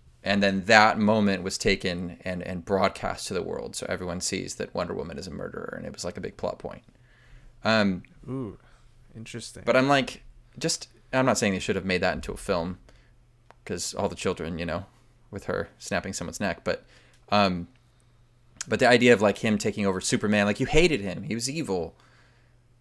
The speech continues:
Speaker 1: and this, they, they completely altered his character, and, and as far as I know, every iteration of his character, he was some sort of, um, criminal mastermind who wanted to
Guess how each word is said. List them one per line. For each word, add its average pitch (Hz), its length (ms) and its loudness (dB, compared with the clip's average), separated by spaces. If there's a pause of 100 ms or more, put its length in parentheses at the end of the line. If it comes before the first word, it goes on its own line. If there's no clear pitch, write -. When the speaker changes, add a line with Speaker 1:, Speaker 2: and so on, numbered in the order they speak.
(460)
Speaker 1:
and 95 360 0 (1120)
this, 117 420 2 (180)
they, 110 220 2
they 107 160 -4
completely 127 500 0
altered 110 340 -2
his 104 160 -6
character, 101 560 -2
and, 85 300 -4
and 95 260 -4 (140)
as - 80 -8
far 113 180 4
as - 400 -4
I 98 100 0
know, 98 440 4 (320)
every 123 300 6
iteration 101 420 4
of 90 80 -6
his 95 120 -4
character, 90 480 -2
he 90 200 -4
was 87 340 -4 (160)
some 117 340 0
sort 104 320 2
of, 95 340 2 (640)
um, 90 480 -2
criminal 104 300 0
mastermind - 680 -4 (560)
who 104 120 -4
wanted 92 320 -2
to 87 460 -6